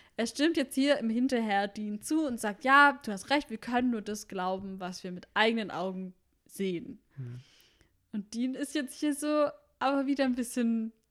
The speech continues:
Speaker 1: hat seine Meinung vielleicht wieder ein bisschen geändert, weil er sagt jetzt hier auch, ja, dein Mann war tatsächlich böse und
Speaker 2: Mhm.
Speaker 1: jetzt ist er einfach tot. Und er sagt auch, ich, wenn ich das nicht mit eigenen Augen gesehen hätte, wie der gestorben ist, ich hätte das nicht geglaubt. Und er meint auch,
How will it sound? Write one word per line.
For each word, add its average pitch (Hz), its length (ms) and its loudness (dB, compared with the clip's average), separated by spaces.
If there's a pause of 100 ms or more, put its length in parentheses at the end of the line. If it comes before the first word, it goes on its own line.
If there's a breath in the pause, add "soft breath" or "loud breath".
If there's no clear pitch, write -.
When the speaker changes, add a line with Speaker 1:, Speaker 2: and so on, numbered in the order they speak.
(200)
Speaker 1:
hat - 140 -18
seine 240 160 0
Meinung 226 320 4
vielleicht 220 280 -2
wieder 220 120 0
ein 208 60 -4
bisschen 208 220 -8
geändert, 220 580 -4
weil 202 440 -2 (1000)
er 214 140 -2
sagt 214 240 2
jetzt 262 140 -8
hier 220 160 -2
auch, 233 100 -2
ja, 208 140 -4
dein 190 120 -4
Mann 190 160 -4
war 190 100 -8
tatsächlich 196 480 -10
böse 262 500 -4
und 202 160 -8
Speaker 2:
Mhm. 117 60 -6
Speaker 1:
jetzt 185 260 -8
ist - 140 -12
er 202 80 -2
einfach 233 280 -6
tot. 208 480 -2 (560 loud breath)
Und 226 140 -2
er 214 80 2
sagt 233 300 2
auch, 277 240 4
ich, - 200 -14
wenn 202 140 0
ich 196 120 -6
das 196 180 -8
nicht 185 160 -10
mit 190 140 -10
eigenen 320 300 6
Augen 233 300 2
gesehen 226 320 0
hätte, 220 240 2
wie 202 80 -8
der 208 100 0
gestorben 202 460 -2
ist, 208 160 -10
ich - 180 -20
hätte 240 240 0
das 233 160 -6
nicht 220 200 -6
geglaubt. 202 720 -2
Und 208 120 -8
er 196 80 -6
meint 190 320 -4
auch, 240 240 -2